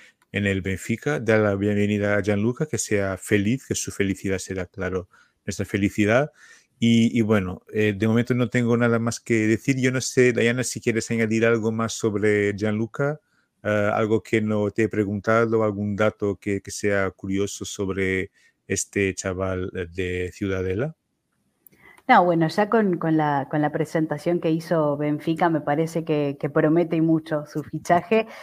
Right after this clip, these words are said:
Speaker 2: Así que, nada, esperemos que pueda hacerlo de la mejor manera, como dijimos, llevándolo de a poco, teniéndole paciencia porque es muy chico todavía. Así que, nada, creo que está todo dicho. Por supuesto, si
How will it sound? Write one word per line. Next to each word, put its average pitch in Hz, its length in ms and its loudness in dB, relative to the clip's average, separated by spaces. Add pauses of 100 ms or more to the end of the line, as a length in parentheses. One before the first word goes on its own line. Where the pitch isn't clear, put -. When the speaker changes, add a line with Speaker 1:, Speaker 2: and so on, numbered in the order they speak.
(240)
Speaker 2:
Así 160 280 -4
que, 156 580 4
nada, 160 220 6
esperemos 208 480 2
que 180 120 4
pueda 202 300 6
hacerlo 190 300 2
de 180 80 4
la 165 120 4
mejor 165 300 0
manera, 214 460 4
como 160 180 2
dijimos, 175 460 -2
llevándolo 170 400 2
de 160 60 6
a 160 120 6
poco, 214 300 4
teniéndole 185 500 0
paciencia 180 460 -2
porque 160 240 -4
es 139 120 -8
muy 185 280 0
chico 185 340 0
todavía. 165 540 4 (400)
Así 165 240 -4
que, 151 720 0
nada, 147 260 -2
creo 233 180 4
que 233 60 2
está 214 240 4
todo 208 240 2
dicho. 233 400 0
Por 165 180 -2
supuesto, 156 760 0
si - 420 -8